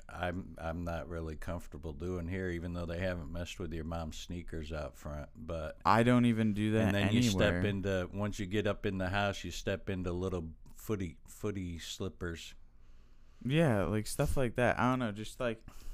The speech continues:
Speaker 2: I told Mom, the first place I moved to is having an area like they do in Japanese houses where you can put your shoes,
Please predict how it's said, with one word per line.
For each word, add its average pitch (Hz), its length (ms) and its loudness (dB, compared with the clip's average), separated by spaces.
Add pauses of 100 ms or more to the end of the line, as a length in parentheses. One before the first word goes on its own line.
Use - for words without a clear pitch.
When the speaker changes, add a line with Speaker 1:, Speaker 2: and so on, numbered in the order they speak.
(1300)
Speaker 2:
I 123 200 8
told 127 340 4
Mom, 110 380 4 (160)
the 117 200 4
first 127 400 4
place 147 260 2
I 113 160 4
moved 113 380 2
to 151 360 -4
is 101 200 -10
having 110 640 -8 (300)
an 104 260 -6
area 120 420 -4
like 113 300 -4
they 101 140 -2
do 98 240 0
in 107 160 0
Japanese 120 580 0
houses 117 560 -2
where 98 140 0
you 98 60 -2
can 95 160 -2
put 110 200 8
your 123 160 0
shoes, 95 580 -4